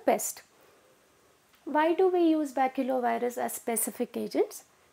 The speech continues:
To protect other pests. So to preserve the other pests. All other plants, mammals, birds, everything else is safe.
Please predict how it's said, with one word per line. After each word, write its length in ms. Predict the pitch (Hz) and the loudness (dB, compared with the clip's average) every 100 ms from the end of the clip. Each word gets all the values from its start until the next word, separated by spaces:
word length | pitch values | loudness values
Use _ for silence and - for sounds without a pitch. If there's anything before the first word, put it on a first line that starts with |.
| - | -4
To 80 | 320 | -4
protect 540 | 320 285 285 392 - - | 2 2 2 -2 -2 0
other 260 | 233 240 | 2 2
pests. 500 | 233 - 208 - - - _ _ | -2 -6 -8 -8 -18 -20 _ _
So 120 | 359 | -4
to 100 | 370 | -2
preserve 440 | - 269 220 262 254 | -2 -2 0 -2 0
the 100 | 523 - _ 233 | -2 -4 _ -8
other 260 | 214 285 285 | -2 -2 -2
pests. 340 | 233 208 - - _ _ _ - | -8 -8 -10 -18 _ _ _ -10
All 460 | 277 285 330 381 359 | -2 4 6 6 6
other 320 | 262 214 247 - | 2 2 -2 -2
plants, 560 | 262 240 233 233 233 - | -4 -2 -2 -4 -8 -6
mammals, 460 | 233 226 226 233 | -2 -2 -2 -4
birds, 320 | 202 226 226 247 | -4 -2 -2 -4
everything 480 | 208 240 262 254 | -4 -4 -4 -4
else 320 | - 240 339 370 | 2 4 4 2
is 120 | 440 | 2
safe. 520 | - 254 233 - - | 4 4 4 -2 -18